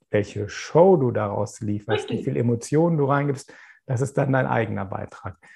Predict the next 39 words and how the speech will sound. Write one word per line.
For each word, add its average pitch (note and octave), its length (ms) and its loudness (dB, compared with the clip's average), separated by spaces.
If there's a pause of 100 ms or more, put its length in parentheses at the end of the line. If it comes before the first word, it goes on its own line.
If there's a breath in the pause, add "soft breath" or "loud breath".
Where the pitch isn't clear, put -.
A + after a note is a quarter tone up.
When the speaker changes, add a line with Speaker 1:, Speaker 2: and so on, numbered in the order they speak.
(160 soft breath)
Speaker 1:
Und B2 160 0
die A#2 100 2
Speaker 2:
Richtig. A2+ 60 -4
Speaker 1:
Toilette, E3 600 6
die D3 180 -8
kann B2+ 600 0 (600)
der, A#2+ 200 2
der, B2+ 320 2
der, A#2 300 4
der, A#2 180 2 (140)
der A#2 180 0 (100)
<laughs> - 80 -20
Treffpunkt - 840 2
der C#3 160 4
Disco F3+ 440 2
sein D#3+ 380 4
oder D3 320 0
eben C#3 420 -2 (720 soft breath)
der, C3+ 280 2
der C3 120 4
Speaker 2:
Richtig. C#3+ 100 4
Speaker 1:
Ort, B2+ 180 4
wo C3+ 80 2
es B2 80 -4
stinkt C#3+ 320 0
und C#3 80 2
wo B2+ 60 2
man C3+ 160 0
schnell C3 260 -2
wieder B2+ 160 2
raus A2+ 320 -2
muss. G#2+ 380 -8
Ja. A2 140 -4
Speaker 2:
Richtig. - 180 -6 (180)
Und C4+ 140 6
vor C#4 200 2
allen B3+ 240 8
Speaker 1:
Wow. D4 40 8
Speaker 2:
Dingen D4 320 2